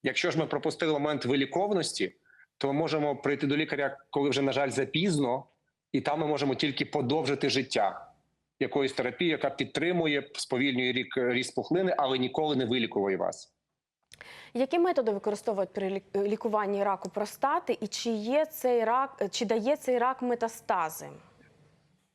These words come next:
Speaker 1: Цей рак, в першу чергу, скажу зразу, з четвертої стадії дає метастази. І, на жаль, сьогодні кожний четвертий українець приходить з діагнозом четвертої стадії раку простати.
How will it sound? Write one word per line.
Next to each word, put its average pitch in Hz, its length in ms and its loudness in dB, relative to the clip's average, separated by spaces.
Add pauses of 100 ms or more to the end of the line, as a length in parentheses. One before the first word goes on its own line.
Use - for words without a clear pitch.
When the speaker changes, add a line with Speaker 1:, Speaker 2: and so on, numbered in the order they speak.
(260)
Speaker 1:
Цей 139 260 2
рак, 139 680 0
в - 160 -20
першу 135 360 2
чергу, 117 460 0
скажу 123 280 0
зразу, 110 260 2
з - 60 -6
четвертої 117 500 0
стадії 95 300 -2
дає 127 280 0
метастази. 107 640 0 (300)
І, 139 100 2
на 120 140 2
жаль, 127 180 2
сьогодні 156 580 0
кожний 127 460 0
четвертий 127 880 0
українець 135 680 0
приходить 120 580 -2
з 101 60 -8
діагнозом 123 540 0
четвертої 120 640 0
стадії 110 360 0
раку 104 240 -2
простати. - 520 -4